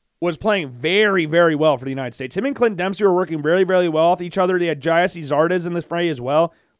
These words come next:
Bobby Wood was playing really well. And then Clint Dempsey's there, the greatest American soccer player of all time, in my opinion. I know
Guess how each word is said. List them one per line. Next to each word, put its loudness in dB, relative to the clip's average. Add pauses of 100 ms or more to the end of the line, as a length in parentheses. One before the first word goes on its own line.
Bobby 2
Wood 2
was -2
playing -2
really 6
well. 2
And -2
then -4
Clint -8
Dempsey's -4
there, 0 (260)
the -14
greatest 0
American 0
soccer 0
player 2
of 0
all 2
time, -2
in -2
my 0
opinion. -4
I -2
know 0